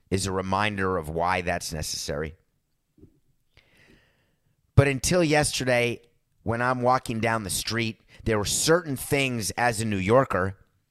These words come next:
and certainly in Wisconsin, that I choose and am able to live without thinking about.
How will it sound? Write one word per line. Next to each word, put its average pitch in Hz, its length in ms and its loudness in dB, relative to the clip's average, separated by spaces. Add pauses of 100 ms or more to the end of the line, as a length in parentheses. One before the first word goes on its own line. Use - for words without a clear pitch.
(760)
and 90 140 -4
certainly 139 480 2
in 101 140 -2
Wisconsin, 87 720 -4 (460)
that 110 220 0
I 139 260 4
choose 110 680 0
and 104 220 -4
am 104 100 -4
able 117 320 -2
to 120 140 -6
live 104 440 -2 (200)
without 107 520 2
thinking 101 360 -4
about. 73 320 -4